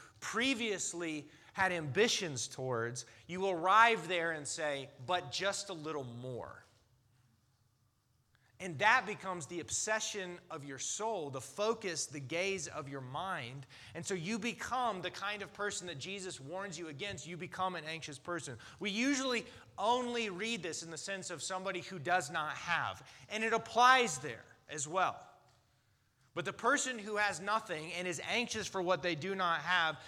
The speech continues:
and the person who has much and is anxious for what they do not have, they are not fundamentally too different. It looks different on the outside, it manifests differently, but the problem presents in similar ways. If your focus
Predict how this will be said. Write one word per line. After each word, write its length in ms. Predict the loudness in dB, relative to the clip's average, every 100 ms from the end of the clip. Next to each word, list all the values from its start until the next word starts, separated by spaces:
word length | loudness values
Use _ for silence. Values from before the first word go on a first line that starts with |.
| -10
and 140 | -6
the 40 | -2
person 360 | 4 4 2
who 80 | 0
has 240 | 2 2 0
much 400 | 4 6 4 -2
and 100 | -6
is 140 | -4
anxious 460 | -2 -2 -2 -4 -4 -8 -16
for 220 | -6 -2 2
what 200 | 2 2
they 120 | 0
do 180 | 0 4
not 220 | 4 4
have, 340 | 4 4 4
they 160 | 6 8
are 160 | 8
not 380 | 8 8 8 8 2
fundamentally 680 | 0 0 -2 -4 -4 -4 -6
too 220 | -6 -6
different. 640 | -2 -2 -2 -8 -10 -14 -20 _ _ _ _ _ _ _ _ _ -8
It 140 | -6
looks 500 | -6 -2 2 2 0
different 380 | -4 -4 -2 -2
on 60 | -2
the 100 | -2
outside, 580 | -2 -2 2 4 4 2
it 180 | -4 -4
manifests 760 | -2 0 2 0 0 0 0
differently, 640 | -4 -6 -6 -10 -10 -12 -12 -20 -8
but 160 | -6 -4
the 80 | -4
problem 540 | 0 4 6 4 0
presents 580 | -2 -4 -2 -2 -2 -4
in 120 | -6
similar 440 | -2 -2 0 0 2
ways. 340 | 4 2 0
If 160 | -4 -4
your 140 | -6
focus 800 | -6 -2 4 4 4 -2 -4